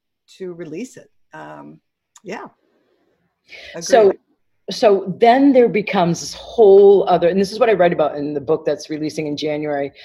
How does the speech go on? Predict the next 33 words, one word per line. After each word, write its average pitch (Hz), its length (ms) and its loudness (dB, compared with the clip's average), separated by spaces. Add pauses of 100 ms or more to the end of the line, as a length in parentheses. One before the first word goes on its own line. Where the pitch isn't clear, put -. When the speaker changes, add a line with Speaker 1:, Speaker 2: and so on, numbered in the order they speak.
(300)
Speaker 2:
The 156 60 -4
Drive 160 280 -2
to 156 80 -2
Master 147 340 -6
Creatrix, 147 640 -8 (120)
'cause 185 160 -4
there's 247 200 -4
this 143 120 -8
whole 185 220 0
other 139 160 2
level. 131 520 -2 (340)
Like, 185 220 0
let's 262 260 2
even 247 240 0
look 180 160 0
at 143 200 -2
surrender. 151 640 -6 (320)
When 185 160 -4
I 214 120 0
say, 180 580 0 (100)
or 165 120 -2
when 170 180 -4
you 220 80 -2
hear 190 480 0
the 156 100 -8
teaching 156 540 -12 (240)
surrender, 156 720 -6
what 175 220 -2
does 190 160 -6
that 151 160 0
mean 139 180 -8
for - 120 -16
you? 101 140 -14